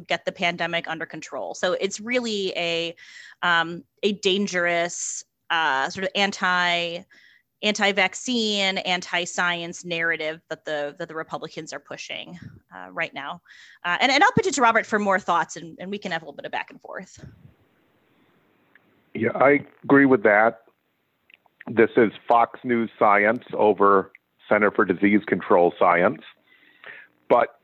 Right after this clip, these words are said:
Speaker 2: it's also a false narrative on freedom. Uh, they believe in employers' rights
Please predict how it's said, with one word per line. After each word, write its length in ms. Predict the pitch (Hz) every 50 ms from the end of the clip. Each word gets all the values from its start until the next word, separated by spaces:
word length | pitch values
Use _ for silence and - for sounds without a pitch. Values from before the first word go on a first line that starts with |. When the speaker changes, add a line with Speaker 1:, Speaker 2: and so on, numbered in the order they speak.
| _ -
Speaker 2:
it's 220 | 131 120 - -
also 520 | 131 135 147 160 - - 156 135 120 120
a 140 | 113 110 107 - -
false 300 | - 123 120 117 117 - -
narrative 540 | 113 107 110 110 113 110 104 107 101 90 95
on 240 | 95 92 92 85 - - -
freedom. 440 | 120 120 110 95 - - - - _ _ _ _ _ _ _ _ _ _ _ _ _ _ _ _ _ _ _ _ _ _ _ _ _
Uh, 180 | - 113 107 101 - -
they 280 | - 104 120 143 185 208
believe 380 | 165 165 156 160 170 165 139
in 60 | 143 139
employers' 600 | 127 113 - - - 143 135 131 123 117 101 -
rights 400 | - 107 113 117 110 92 - -